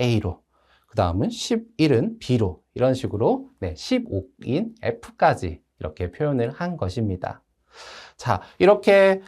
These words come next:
컴퓨터가 이해할 수 있는 숫자로 문자들을 어떻든 변환은 했고요. 이 문자들을 모은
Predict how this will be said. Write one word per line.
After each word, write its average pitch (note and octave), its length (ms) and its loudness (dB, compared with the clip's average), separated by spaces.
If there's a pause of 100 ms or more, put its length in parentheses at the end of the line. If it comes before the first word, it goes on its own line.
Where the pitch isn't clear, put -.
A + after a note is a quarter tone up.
(160)
컴퓨터가 A#3 600 4
이해할 C3+ 320 6
수 D#3+ 160 -4
있는 G2+ 280 0
숫자로 C3 960 2
문자들을 D3+ 720 2 (120)
어떻든 G#3+ 540 -6
변환은 D3 480 2
했고요. F3 460 0 (180)
이 A2 100 0
문자들을 B2 640 2
모은 B2+ 500 4